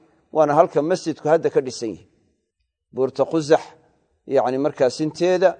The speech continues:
oo masjidku ka dhisan yahay, halkaasaa mashcarul xaraama, halkaasaana nebigu sallallahu alayhi wasallam markaa u istaagay.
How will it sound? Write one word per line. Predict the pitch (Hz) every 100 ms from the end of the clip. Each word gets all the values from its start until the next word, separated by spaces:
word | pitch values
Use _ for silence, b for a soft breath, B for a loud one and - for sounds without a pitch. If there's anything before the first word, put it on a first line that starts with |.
| _ _ _ _ _ _
oo | 147
masjidku | 151 196 - 147 139
ka | 196
dhisan | 185 165 196 202
yahay, | 185 156
halkaasaa | 170 165 151 151 139
mashcarul | 135 127 135
xaraama, | 131 151 185 202 220 - _ _ _ _
halkaasaana | 196 180 160 170 156
nebigu | 156 180 160 143
sallallahu | 156 151 156 160
alayhi | 151 147
wasallam | 135 - 147 139
markaa | 143 131
u | 117
istaagay. | - 117 104 98